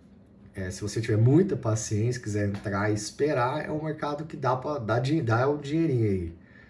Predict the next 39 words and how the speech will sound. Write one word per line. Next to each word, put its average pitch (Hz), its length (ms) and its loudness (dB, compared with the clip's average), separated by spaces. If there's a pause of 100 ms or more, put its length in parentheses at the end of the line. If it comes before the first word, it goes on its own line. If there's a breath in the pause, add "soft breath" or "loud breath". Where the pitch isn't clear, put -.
(400 loud breath)
Dinheirinho 135 300 0
não, 147 180 -2
dá 110 100 0
um 107 60 2
dinheiro 131 240 2
até 165 180 -6
bom 123 300 -2
aí, 87 200 -4 (140)
mas 98 840 -4 (1040 loud breath)
pra - 120 -4
arriscar 127 460 0
pra 120 120 0
ganhar, 98 520 0 (560)
às 95 160 -6
vezes, 101 140 -2
por 110 120 0
exemplo, 107 300 2
numa 107 240 0
conta 104 320 -4
dessa, 90 300 -4
arriscar 110 300 -2
pra - 60 -10
você 110 100 -2
ganhar 98 180 -2
mais 95 180 0
mil 101 140 0
reais, 95 420 0
mais 90 220 -6
dois 98 260 -2
mil 98 140 2
reais, 95 680 -4 (540 loud breath)
pra - 80 -8
você 101 220 -2
esperar 101 360 -2
quase 107 260 0
três, 113 280 0
quatro 101 320 -4
horas 98 280 -2
p-, - 140 -20